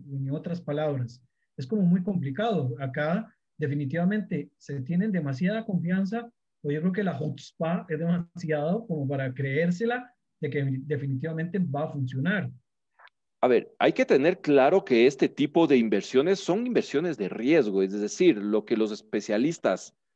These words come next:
Speaker 2: dicen es, eh, de cinco van a fallar cuatro,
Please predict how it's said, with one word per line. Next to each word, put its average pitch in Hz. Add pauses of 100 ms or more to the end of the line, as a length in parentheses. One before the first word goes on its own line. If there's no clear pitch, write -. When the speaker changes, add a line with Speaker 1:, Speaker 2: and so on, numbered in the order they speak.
(380)
Speaker 2:
dicen 135
es, 113
eh, 104
de 104
cinco 214
van 127
a 151
fallar 113
cuatro, 131